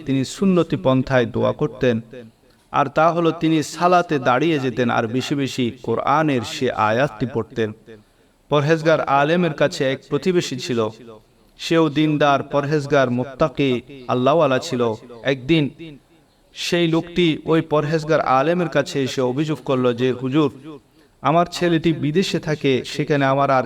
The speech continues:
কেউ নেই। সে বিদে-, সে বিদেশের মধ্যে কোনো একটা মিথ্যা অভিযোগের কারণে পুলিশের হাতে গ্রেফতার হয়েছে। এখন আপনি একটু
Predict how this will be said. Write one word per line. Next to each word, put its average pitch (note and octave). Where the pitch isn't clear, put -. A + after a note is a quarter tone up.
কেউ E3
নেই। C3+
সে D3
বিদে-, C#3
সে -
বিদেশের D3
মধ্যে B2+
কোনো D3+
একটা C#3+
মিথ্যা C3
অভিযোগের D#3+
কারণে B2
পুলিশের D3+
হাতে B2
গ্রেফতার B2+
হয়েছে। A#2+
এখন C3
আপনি B2+
একটু B2